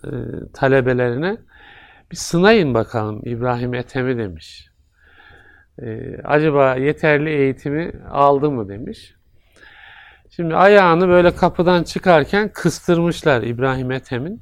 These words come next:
Kapıya kıstırmışlar. Böyle acıtıyorlar ayağını. O çekmek istiyor, çekemiyor, kurtaramıyor ayağını. İşte onlar sıkıştırıyorlar. İşte "Bırakın, edin." falan bırakmıyorlar.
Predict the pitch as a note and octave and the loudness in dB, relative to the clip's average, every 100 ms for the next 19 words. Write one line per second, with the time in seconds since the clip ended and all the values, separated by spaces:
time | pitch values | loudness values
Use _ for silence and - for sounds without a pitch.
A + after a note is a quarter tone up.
0 | _ - D3+ - D3 D3 - - - C#3+ | _ -4 -2 0 -2 -2 -8 -8 -4 -4
1 | B2 G#2+ E2+ - - _ _ - - - | -4 -10 -12 -14 -16 _ _ -20 -20 -20
2 | - - - - - _ - D#3+ E3 E3+ | -20 -20 -20 -20 -20 _ -2 2 4 4
3 | D3+ F3+ - F#3+ D#3+ B2 A2+ A#2+ A#2 A#2 | 2 -2 0 2 4 2 0 2 2 2
4 | A2+ C#3+ A#3 C4 _ - - - _ _ | -2 -6 -8 -10 _ -20 -20 -20 _ _
5 | - D#3 F3 - E3+ E3 G3 G3 E3 - | -4 0 0 2 0 0 -2 -2 -4 -8
6 | - F3+ A#3+ B2+ E3+ C#3 F#3+ E3 A#2+ A#2 | -4 -2 -2 -4 -4 0 0 0 -2 -4
7 | - C#3+ - D#3 E3 C#3+ A2+ G#2 - B2 | -6 -6 -2 0 2 0 -2 -4 -4 -2
8 | A#2+ A2+ B2+ - - F3+ - F3+ - - | 0 -2 -6 -8 -6 -6 -4 -4 -4 -8
9 | - - F#3+ G3+ F3+ F#3+ F#3 - - E3 | -12 -2 2 2 2 -2 -2 -6 -6 -10
10 | - F3 E3+ E3+ D3 E3+ - _ - - | -6 -2 0 2 0 -4 -10 _ -20 -20
11 | - - - _ E3 D#3+ B3 B3 G#3+ F#3+ | -20 -20 -20 _ -2 2 2 2 0 0
12 | G3+ G3 F#3+ F3 F3+ G#3 A3 F3 F#3+ F#3 | 0 0 -2 -2 -2 -2 -2 2 2 2
13 | D3+ B2 A#2 D#3+ | -2 -4 -2 -4